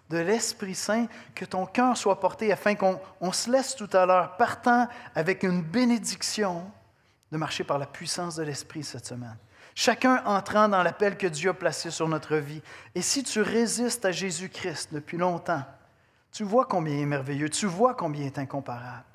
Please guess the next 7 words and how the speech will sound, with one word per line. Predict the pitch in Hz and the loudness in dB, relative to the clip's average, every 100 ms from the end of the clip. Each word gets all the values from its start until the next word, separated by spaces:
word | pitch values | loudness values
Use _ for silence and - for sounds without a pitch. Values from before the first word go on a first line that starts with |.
| _ _ _ _ _ | _ _ _ _ _
Je | 135 123 143 151 156 151 - - | -12 -8 -4 -4 -4 -10 -18 -8
t'invite | 135 139 123 139 117 | -6 -4 -6 -12 -14
ce | - - | -14 -12
matin, | 113 - 117 - _ _ _ _ - | -12 -14 -18 -20 _ _ _ _ -8
arrête | 147 156 165 156 | -6 -6 -8 -6
de | 151 | -6
résister. | 143 127 123 - - 139 | -6 -8 -6 -8 -8 -14